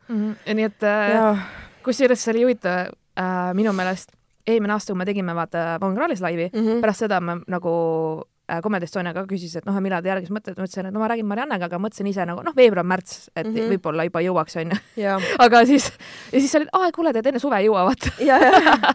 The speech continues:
Speaker 1: <laughs> Ja siis tada.
Speaker 2: Aga samas see tuli kuidagi nagu, see tuli kuidagi hästi selles mõttes, et,
Speaker 1: Jaa,
Speaker 2: ähm,
Speaker 1: jaa.
Speaker 2: et see on siuke väike formaat, see ei ole nii suur üritus, nagu meil muidu on.
Speaker 1: Mhm.
Speaker 2: Et, äh, ja me ei pea sittagi tegema <laughs> korralduse mõttes. Mitte, et me enne oleks pidanud, aga,
Speaker 1: Aga
Speaker 2: aga jah.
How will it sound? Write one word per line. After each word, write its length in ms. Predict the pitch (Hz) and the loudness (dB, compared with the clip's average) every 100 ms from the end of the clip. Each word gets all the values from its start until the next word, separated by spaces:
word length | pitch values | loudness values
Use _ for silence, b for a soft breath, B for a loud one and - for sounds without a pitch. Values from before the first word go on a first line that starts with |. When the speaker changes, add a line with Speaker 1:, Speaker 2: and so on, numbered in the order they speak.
| - | -2
Speaker 1:
<laughs> 220 | - 381 | -8 2
Ja 100 | 220 | 4
siis 120 | 247 | 4
tada. 220 | 226 285 226 | 2 4 6
Speaker 2:
Aga 80 | |
samas 320 | 220 220 226 226 | 6 6 6 2
see 80 | |
tuli 180 | 233 359 | 0 -4
kuidagi 320 | 285 294 226 | -4 -4 -2
nagu, 540 | 214 202 208 202 196 196 | -4 -4 -2 0 0 -2
see 80 | 214 | -2
tuli 140 | 277 | -2
kuidagi 260 | 247 208 220 | 0 -2 0
hästi 340 | 233 - 185 | 0 -2 -10
selles 240 | 180 175 190 | -8 -8 -8
mõttes, 280 | 190 190 | -10 -10
et, 80 | 190 | -2
Speaker 1:
Jaa, 340 | 254 254 196 196 | 2 4 2 -2
Speaker 2:
ähm, 180 | 190 220 | -4 -2
Speaker 1:
jaa. 200 | 208 175 - | -2 -4 -8
Speaker 2:
et 160 | 208 | -10
see 100 | - | -6
on 60 | 233 | -6
siuke 200 | 233 247 | -6 0
väike 280 | 254 311 247 | 0 0 -4
formaat, 340 | 247 294 330 | -2 0 0
see 120 | - | 2
ei 40 | 240 | 2
ole 140 | 247 | 2
nii 160 | 233 262 | -2 -6
suur 180 | 254 233 | -4 -2
üritus, 380 | 240 226 185 | -2 -4 -6
nagu 120 | 196 185 | -6 -4
meil 160 | 190 | -2
muidu 220 | 214 240 185 | 0 0 0
on. 160 | 185 185 b b b | -2 -6 b b b
Speaker 1:
Mhm. 240 | 208 208 196 | -2 -2 -4
Speaker 2:
Et, 340 | 202 202 _ - | -8 -10 _ -8
äh, 220 | - 190 - | -6 -6 -8
ja 260 | 214 202 196 196 | -6 -4 -4 -6
me 120 | - 202 | -6 -4
ei 60 | |
pea 100 | 190 | -4
sittagi 400 | 190 196 - 202 | -8 -10 -12 -12
tegema 340 | 196 - 196 196 - | -10 -8 -6 -6 -8
<laughs> 180 | - - | -14 -16
korralduse 420 | 208 185 196 185 196 | -10 -8 -8 -8 -8
mõttes. 320 | 196 - - - | -10 -16 -16 -6
Mitte, 240 | 240 302 | -2 -2
et 80 | 262 | -2
me 60 | |
enne 120 | 247 190 | -2 -4
oleks 160 | 185 | -6
pidanud, 240 | - 190 190 | -6 -6 -6
aga, 120 | 196 B B B B B _ | -10 B B B B B _
Speaker 1:
Aga 200 | 208 208 | -2 0
Speaker 2:
aga 80 | |
jah. 100 | 220 | 0